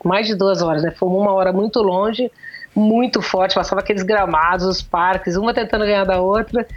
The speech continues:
e, e da fim a gente se perdeu. E também prova de aventura era bem comum. Uma vez na, na Amazônia mesmo, tava com o Vitor dormindo, assim, deitado, a gente, eu escutava a voz dela, "Rosana, vou ganhar de você." <laughs>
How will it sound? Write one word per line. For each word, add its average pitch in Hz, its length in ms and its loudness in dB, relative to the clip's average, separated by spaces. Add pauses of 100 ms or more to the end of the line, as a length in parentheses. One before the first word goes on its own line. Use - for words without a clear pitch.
(400)
e, 190 880 4 (1400)
e 190 140 2
da 180 140 2
fim 208 220 0
a 202 60 2
gente 202 120 -2
se 196 120 -4
perdeu. 165 480 2
E 175 60 2
também 240 320 0
prova 247 240 2
de 233 60 2
aventura 240 460 0
era 233 120 2
bem 220 180 0
comum. 180 380 0
Uma 170 160 0
vez 185 220 0
na, 190 180 2
na 185 260 0
Amazônia 240 380 2
mesmo, 190 160 0
tava 190 140 2
com 196 100 -2
o 180 60 0
Vitor 208 320 0
dormindo, 175 500 2
assim, 175 180 0
deitado, 180 540 2
a 170 40 0
gente, 170 300 -4 (280)
eu - 80 -2
escutava 185 320 0
a - 20 0
voz 170 180 0
dela, 151 200 0
"Rosana, 254 840 2
vou 202 140 0
ganhar 240 300 2
de 226 160 0
você." 240 600 2
<laughs> 147 80 2